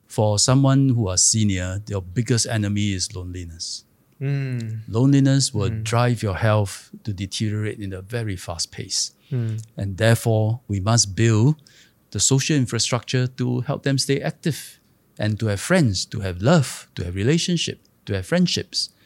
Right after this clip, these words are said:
Speaker 1: And actually, when I move around Europe and look at their models, they try their best to do it.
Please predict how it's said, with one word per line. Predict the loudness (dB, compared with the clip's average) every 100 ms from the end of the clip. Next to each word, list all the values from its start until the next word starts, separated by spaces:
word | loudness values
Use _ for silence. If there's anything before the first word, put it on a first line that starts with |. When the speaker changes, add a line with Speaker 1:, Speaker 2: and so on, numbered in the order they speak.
| _ _ _ _
Speaker 1:
And | 2 2 2
actually, | -2 -2 0 2 2
when | 0 -2 0
I | 0 0 -2 -4 0
move | 0 0
around | 0 2 2 2 0 -4 _ _ _
Europe | 2 6 6 4
and | 2
look | 0 0
at | 0 -2 0
their | 2
models, | 4 2 -4 -4 -4 -4 -6 _ -20 _ _
they | -2 0
try | 2 0
their | 0 -2
best | -4 -4 -4
to |
do | -8 -8
it. | -10